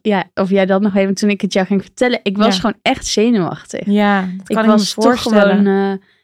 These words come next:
Speaker 1: ik kan al een beetje een zenuwachtig persoon zijn. Ik ben niet iemand die heel erg houdt van confronterende gesprekken of dat soort
Speaker 2: Oh,
Speaker 1: dingen.
Speaker 2: niet? Nee.
Speaker 1: <laughs> Dus het is
Speaker 2: Nee, dat
Speaker 1: heerlijk,
Speaker 2: klopt.
Speaker 1: deze podcast,
Speaker 2: Ja.
Speaker 1: ja. <laughs> En, eh, maar, eh, ja, dus, en ik was gewoon,
Speaker 2: <clears throat>
Speaker 1: ik denk dat ik, als ik het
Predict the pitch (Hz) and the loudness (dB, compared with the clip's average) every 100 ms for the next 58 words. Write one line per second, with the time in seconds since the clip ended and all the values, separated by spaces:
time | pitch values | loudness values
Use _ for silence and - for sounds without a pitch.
0 | _ 202 - 220 233 208 196 190 190 196 | _ -12 -2 0 2 2 2 0 -2 -2
1 | 196 196 185 - - - 196 185 180 - | 0 0 -2 -8 -10 -4 -2 0 0 -2
2 | 175 190 202 196 190 185 185 190 190 180 | 0 2 2 0 -2 0 0 0 2 0
3 | 170 180 175 185 - 185 - 185 190 185 | 0 -4 -4 -8 -6 -6 -6 -6 -2 -2
4 | 180 - - - 185 185 170 185 175 208 | -2 -6 -10 -8 -6 -6 -6 -6 -6 -2
5 | 349 415 415 - 302 302 330 - 254 233 | 2 4 4 2 -2 2 4 4 4 2
6 | 208 247 - 196 180 208 240 190 180 185 | 2 0 0 -4 2 2 4 4 2 -2
7 | 175 202 202 202 262 285 285 269 269 - | -2 -2 0 0 0 2 4 4 4 2
8 | 220 226 208 220 392 - 349 311 - 214 | 2 2 2 0 -2 0 2 0 -2 0
9 | 214 214 208 208 202 208 - _ _ _ | 2 2 2 2 2 -2 -8 _ _ _
10 | _ _ 226 190 196 208 - - 214 226 | _ _ 2 2 0 -2 -4 -4 0 0
11 | 208 240 - 285 247 240 240 208 180 151 | 0 -2 -2 0 -2 0 2 4 2 0
12 | 349 359 269 226 208 - - 233 226 220 | -4 0 0 0 -4 -8 -4 -2 -2 -4
13 | 202 - | -6 -10